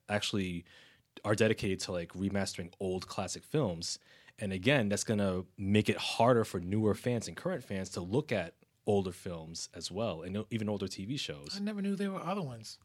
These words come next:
Speaker 2: Like, all I ever knew through you were
Speaker 1: Yeah.
Speaker 2: Criterion's.
Speaker 1: Oh yeah, like, like, like, like, for, like, um, like, there's other, like, smaller labels like Twilight Time, um, Kino Lorber, um, I think Warner Archive as well.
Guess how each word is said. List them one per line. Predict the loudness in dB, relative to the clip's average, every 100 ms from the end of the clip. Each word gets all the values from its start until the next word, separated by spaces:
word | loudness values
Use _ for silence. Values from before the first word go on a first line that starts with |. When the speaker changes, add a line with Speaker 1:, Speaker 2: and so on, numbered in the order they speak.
| -8
Speaker 2:
Like, | -6
all | 0 6 8
I |
ever | 8 6
knew | 4 4 2 -2 -6
through | -4 -2
you | 4 6 6 4
were | 0 2 0
Speaker 1:
Yeah. | -2 -8 -2
Speaker 2:
Criterion's. | 0 2 0 0 -4 -8 -12 -16 _ 8
Speaker 1:
Oh | 10
yeah, | 10 8
like, | 6 4 0 4
like, | 6 6
like, | 8 6 6
like, | -2 -2
for, | 2 2
like, | 2 -2 _ _ _
um, | -4 -2 -2 -2 -2
like, | -2 4
there's | 6 6 4
other, | 4
like, | 4 2
smaller | 2 2 2 0
labels | -2 -2 -4 -4
like | -8 -8
Twilight | -6 -4 -2 -4
Time, | -6 -6 -4 -4 -4 -6 -8
um, | -10 -8 -8 -10 -12 -14 _ -4
Kino | 0 2 2
Lorber, | 2 4 2 2 0 -2 -2 -4 -6 -20 -20 _ -10
um, | -8 -6 -6 -6 -8 -8
I | -4
think | -4 2
Warner | 2 2
Archive | -2 -4 -4 -4 -4 -4
as | -6 -4
well. | -2 -2 -2